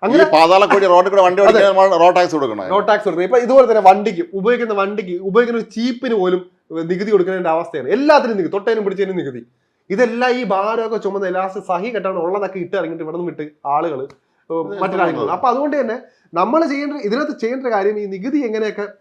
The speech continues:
Speaker 1: ആ, വരുമാന മാർഗം വേറെ രീതിയിൽ കണ്ടെത്തുക. ഇപ്പൊ നികുതിയിലൂടെ മാത്രം വ-, വരുമാനം കണ്ടെത്തിയ ആളുകൾക്ക് ഇതൊക്കെ മനസ്സിലാവും. ഇപ്പോഴത്തെ പണ്ടത്തെ പോലെ അല്ല, ആളുകൾ കുറച്ചുകൂടെ ചിന്തിക്കും ഏതൊക്കെ രീതിയിലാണ്.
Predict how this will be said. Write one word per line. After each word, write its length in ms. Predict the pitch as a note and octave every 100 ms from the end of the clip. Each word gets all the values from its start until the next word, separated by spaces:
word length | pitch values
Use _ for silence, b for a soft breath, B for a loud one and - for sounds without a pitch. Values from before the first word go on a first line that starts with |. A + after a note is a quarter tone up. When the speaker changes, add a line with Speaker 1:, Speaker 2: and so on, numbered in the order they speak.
| _ -
Speaker 1:
ആ, 100 | E3
വരുമാന 360 | F#3 C4 D4+ D4+
മാർഗം 400 | B3+ G3 G#3 G3
വേറെ 240 | G3+ C#4+
രീതിയിൽ 180 | B3+ G#3
കണ്ടെത്തുക. 600 | F#3+ E3+ D3 C3+ - _ _
ഇപ്പൊ 120 | -
നികുതിയിലൂടെ 440 | G#3 G3+ A#3 C#4+ C#4+
മാത്രം 300 | C4 B3+ C#4
വ-, 140 | B3+ A#3+
വരുമാനം 280 | B3 B3+ C4
കണ്ടെത്തിയ 320 | B3+ A3+ C4
ആളുകൾക്ക് 360 | A#3+ C4+ D4 D4 C#4+
ഇതൊക്കെ 220 | D4+ C#4+
മനസ്സിലാവും. 460 | D#4+ B3 C#4 E4+ C#4
ഇപ്പോഴത്തെ 240 | G#3 A3+
പണ്ടത്തെ 260 | G3+ G#3 C4+
പോലെ 180 | C#4 B3
അല്ല, 180 | G3 E3 - _ _ -
ആളുകൾ 240 | E3 A3
കുറച്ചുകൂടെ 320 | A#3 A3 C4
ചിന്തിക്കും 400 | A#3 A3+ G3+ F3
ഏതൊക്കെ 220 | F#3 A3+
രീതിയിലാണ്. 500 | A#3 G#3+ A3 A3 G3+